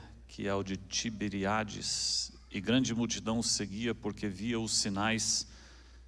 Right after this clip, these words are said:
que operava sobre os enfermos. E Jesus subiu ao monte e assentou-se ali com seus discípulos. E a Páscoa, a festa dos judeus, estava próxima.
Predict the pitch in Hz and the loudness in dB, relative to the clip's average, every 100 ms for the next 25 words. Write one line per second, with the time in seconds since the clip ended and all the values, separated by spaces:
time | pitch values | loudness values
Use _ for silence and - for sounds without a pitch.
0 | - - 120 123 107 117 113 107 127 113 | -20 -2 2 4 6 6 6 2 2 2
1 | 110 113 107 - 110 101 - - - - | 2 2 0 2 4 4 0 -4 -6 -4
2 | 95 95 104 110 117 104 101 98 98 113 | 0 0 2 0 0 0 2 2 4 4
3 | 131 135 - 101 - 101 95 107 104 - | 4 0 0 0 0 -2 -2 -2 0 0
4 | 95 92 113 110 104 - 110 101 95 - | 0 -2 -4 -4 -2 0 0 0 2 2
5 | - 127 - - - - - - - - | 4 2 -2 -6 -6 -6 -12 -20 -20 -18
6 | - - - 101 92 - 123 139 - - | -16 -14 -2 0 2 6 8 8 4 0
7 | 104 - 120 113 - 110 101 95 95 98 | -4 0 0 2 0 0 0 -2 -2 0
8 | 113 104 101 - 107 110 - 95 90 - | 0 0 -2 0 0 0 2 2 2 2
9 | - - - | 0 -2 -6